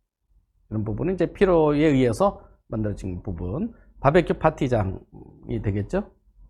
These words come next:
네, 이렇습니다. 네, 이렇게 이런 공간도 있고요. 제시의 부분이 되겠죠?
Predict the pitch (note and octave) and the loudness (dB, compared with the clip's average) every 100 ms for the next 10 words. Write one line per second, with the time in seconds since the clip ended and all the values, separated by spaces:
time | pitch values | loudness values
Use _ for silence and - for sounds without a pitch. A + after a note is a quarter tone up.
0 | _ _ _ _ _ _ _ _ _ _ | _ _ _ _ _ _ _ _ _ _
1 | _ _ _ _ - E2 F#2+ A#2 - - | _ _ _ _ -12 -8 -6 -6 -6 -8
2 | F#2 - _ - - - _ _ _ _ | -10 -12 _ -20 -20 -20 _ _ _ _
3 | - - - - - _ _ _ _ _ | -20 -20 -20 -20 -20 _ _ _ _ _
4 | _ _ _ _ - _ _ _ - G2+ | _ _ _ _ -20 _ _ _ -8 -4
5 | G2 C#3 B3 - - C3 C3+ C#3+ A#2 - | -2 0 -2 -6 -4 -4 0 0 -2 -8
6 | _ C3 C3+ C3 A#2+ A2+ G#2 G#2+ F#2+ A#2+ | _ -2 0 2 2 2 -2 -4 -2 0
7 | G#3+ - _ _ F3+ F#3+ F3 D3+ C3+ B2 | -2 -4 _ _ 0 2 2 2 0 0
8 | A#2 G2 G2+ F#3 C3+ - | 0 0 -2 -4 -6 -10